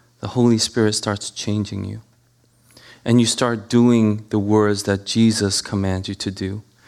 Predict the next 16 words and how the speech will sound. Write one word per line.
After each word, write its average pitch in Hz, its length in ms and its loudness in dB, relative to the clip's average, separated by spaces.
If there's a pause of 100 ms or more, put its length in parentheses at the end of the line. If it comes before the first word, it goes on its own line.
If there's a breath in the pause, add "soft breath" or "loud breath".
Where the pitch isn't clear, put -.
(420 loud breath)
And 127 380 0
Jesus 127 320 0
goes 135 260 2
on. 113 400 -2
He's 127 300 2
like 107 260 -2
the 117 120 0
wise 127 420 0
man 98 400 0
who 117 100 -2
built 113 300 -2
his - 320 -4
house - 380 -4 (720 loud breath)
on 113 140 2
the 107 100 2
rock. 101 640 -2